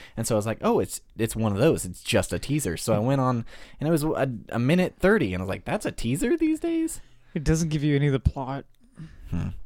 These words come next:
Speaker 2: Like, it's just, like, random snippets and, like, yeah. Like, the most, you see the symbiote for some reason on, like, a big tube, with a bunch of people standing around it, and you see Eddie Brock freaking out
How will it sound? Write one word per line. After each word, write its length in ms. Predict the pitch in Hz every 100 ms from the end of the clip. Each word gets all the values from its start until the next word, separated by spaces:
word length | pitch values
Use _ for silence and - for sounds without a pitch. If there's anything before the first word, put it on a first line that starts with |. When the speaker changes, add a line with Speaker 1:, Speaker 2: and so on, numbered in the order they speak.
| -
Speaker 2:
Like, 160 | 139 131
it's 140 | 127
just, 180 | 160 -
like, 160 | 147 -
random 540 | 127 131 147 147 135
snippets 720 | - 139 131 143 135 - -
and, 220 | 131 120
like, 260 | 120 120 120 _ _ _ 143
yeah. 180 | 160 165 - _ - - - - -
Like, 200 | 156 -
the 120 | 151
most, 560 | 143 147 - - - - _ _ _ - _ - - - -
you 100 | 156
see 480 | - 180 160 147 131 -
the 80 | 139
symbiote 460 | - 160 156 151
for 140 | - 151
some 240 | - 151
reason 220 | 156 147
on, 100 | 147
like, 180 | 139 127
a 40 | 123
big 340 | 147 127 -
tube, 500 | - 190 214 - - - - - - -
with 80 | -
a 60 |
bunch 180 | 135 147
of 60 | -
people 180 | 190 -
standing 380 | - 208 202
around 280 | 202 202 202
it, 180 | 208 208 _ - - - - _ _ -
and 440 | 135 131 123 120 123
you 80 |
see 480 | 127 - 139 131 131 156
Eddie 180 | 135
Brock 380 | 131 139 131 127 - - - - - - - - -
freaking 440 | 147 143 143 135
out 280 | 135 131